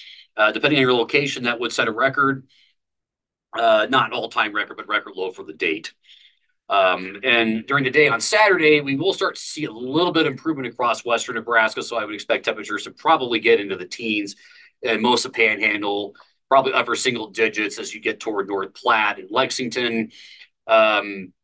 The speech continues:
you know, probably also the kind of the same thing toward Grand Island. I think in the very eastern part of the state, we are going to stay below zero for a good portion of the day. Uh, and I would say particularly as you get closer to Omaha, there's a reasonable chance that it will not get above zero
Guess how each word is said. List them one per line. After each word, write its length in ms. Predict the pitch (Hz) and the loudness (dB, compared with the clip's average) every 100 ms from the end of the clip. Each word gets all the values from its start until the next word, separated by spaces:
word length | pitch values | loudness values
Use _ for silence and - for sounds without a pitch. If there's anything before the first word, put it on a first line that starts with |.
| _ _ _ _ - | _ _ _ _ -10
you 120 | 113 | -6
know, 140 | 95 | -4
probably 280 | - 131 113 | 2 2 4
also 280 | 107 104 107 | 0 -2 -4
the 60 | 101 | -6
kind 120 | 101 | -6
of 60 | |
the 60 | 90 | -2
same 180 | 110 104 | -4 -4
thing 100 | 101 | -6
toward 200 | 101 98 | -8 -4
Grand 200 | 104 104 | -2 0
Island. 220 | 104 107 | 0 0
I 100 | 107 | 2
think 200 | 196 190 | 2 0
in 100 | 113 | -4
the 80 | 104 | -2
very 500 | 127 131 120 104 _ _ _ _ _ _ | 2 4 2 -2 _ _ _ _ _ _
eastern 320 | 165 160 151 127 | -4 -2 -2 -4
part 180 | 143 | -4
of 40 | 123 | -4
the 80 | - | -4
state, 260 | 139 123 | -2 -2
we 120 | 117 | 2
are 80 | 131 | 0
going 260 | 135 131 113 | 2 -4 -6
to 160 | 120 | -12
stay 260 | 110 - 113 | -8 -2 -2
below 300 | 110 104 101 | -2 -6 -6
zero 260 | 101 107 98 | -4 -4 -4
for 140 | 104 | -2
a 40 | |
good 140 | 117 113 | -4 -2
portion 360 | 123 113 - | -2 -2 -2
of 20 | 95 | -8
the 120 | 90 | 0
day. 460 | 110 104 101 101 - - - - | 2 4 2 0 -6 -20 -20 -2
Uh, 400 | 113 107 104 104 | 2 4 2 0
and 100 | 120 | 2
I 60 | 160 | 2
would 160 | 143 | 2
say 240 | - 139 113 | 2 0 0
particularly 420 | 110 185 196 147 | 0 0 2 0
as 100 | 151 | -4
you 60 | 117 | -6
get 120 | 110 | -4
closer 340 | 131 113 113 | -4 -4 -6
to 60 | 110 | -8
Omaha, 420 | 107 110 107 107 | -6 -2 0 2
there's 160 | 113 107 | 2 0
a 80 | |
reasonable 340 | 107 131 113 101 | -4 -4 -4 -8
chance 360 | - 120 107 | -4 -2 -2
that 100 | 107 | -8
it 100 | 107 | -10
will 160 | 98 95 | -12 -12
not 360 | 92 110 123 120 | -10 0 0 0
get 120 | 113 | -2
above 240 | 107 104 | 0 -2
zero 500 | 95 110 104 101 101 | -2 -4 -2 0 -2